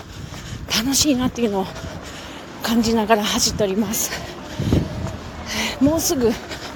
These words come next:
半分過ぎた頃だと思います。でも、もうちょっと気をつけて走ろうと思います。残すところ一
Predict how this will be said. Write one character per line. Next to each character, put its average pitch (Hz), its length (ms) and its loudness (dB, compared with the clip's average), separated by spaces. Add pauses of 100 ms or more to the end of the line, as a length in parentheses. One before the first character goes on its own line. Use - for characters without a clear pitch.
(400)
半 294 240 4
分 269 220 4
過 - 260 0
ぎ 226 100 0
た 240 140 2 (560)
頃 233 200 2
だ 185 80 4
と 175 120 -2
思 180 160 2
い 185 80 6
ま 185 160 2
す。 - 240 -2 (400)
で 208 100 2
も、 202 80 2
も 214 40 6
う - 60 2
ち - 100 -2
ょ - 40 -10
っ - 60 2
と - 20 2
気 202 120 2
を 196 60 6
つ - 100 -4
け 170 100 -2
て 165 80 -2
走 165 200 0
ろ 180 80 8
う - 20 2
と 165 100 0
思 156 80 0
い 156 60 0
ま 160 120 0
す。 - 240 -2 (1040)
残 247 240 2
す - 80 -4
と 262 120 0
こ 247 140 4
ろ 247 140 6 (480)
一 233 100 0